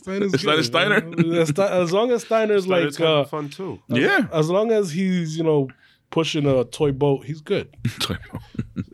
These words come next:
Speaker 3: Listen, it's about not be-, granted, they're, they're eighth, but it's not last, and they're eighth by a point.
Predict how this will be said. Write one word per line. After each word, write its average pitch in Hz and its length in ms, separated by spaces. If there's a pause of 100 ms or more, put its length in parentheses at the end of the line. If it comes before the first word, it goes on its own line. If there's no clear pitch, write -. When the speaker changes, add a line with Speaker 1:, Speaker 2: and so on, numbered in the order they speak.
(100)
Speaker 3:
Listen, 117 320
it's 104 180
about 110 280
not 107 200
be-, 90 80
granted, 123 400
they're, 117 220
they're 104 260 (100)
eighth, 113 320 (480)
but 110 120
it's - 180
not 107 220
last, 95 280
and 107 200
they're 101 240
eighth 117 260
by 98 180
a 95 80
point. - 360